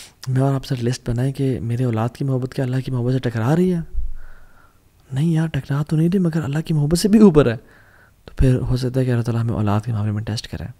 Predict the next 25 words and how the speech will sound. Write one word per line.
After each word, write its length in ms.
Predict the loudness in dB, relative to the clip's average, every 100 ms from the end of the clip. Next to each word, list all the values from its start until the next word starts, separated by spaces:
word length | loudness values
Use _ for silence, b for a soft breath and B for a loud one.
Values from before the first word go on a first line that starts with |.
| _ -20 _ _ _ _ -20 -4
हर 200 | 2 6
मोहब्बत 360 | 6 4 4 2
को 80 | 2
अल्लाह 160 | 0
की 80 | 0
मोहब्बत 320 | -2 -2 -4
के 100 | -4
नीचे 200 | -6 -4
रखें 240 | -6 -6 -8
मेरे 160 | -6
भाइयों 260 | -6 -6 -8
और 60 | -8
बहनों, 260 | -8 -10 B B B B -4
अगर 180 | -2
आप 100 | -2 -4
चाहते 240 | -6 -6
हैं 100 | -6
कि 60 | -6
आपको 220 | -8 -10
दुखों 280 | -10 -10 -10
का 60 |
सामना 260 | -8 -6 -6
ना 100 | -8
करना 220 | -8 -10
पड़े। 180 | -10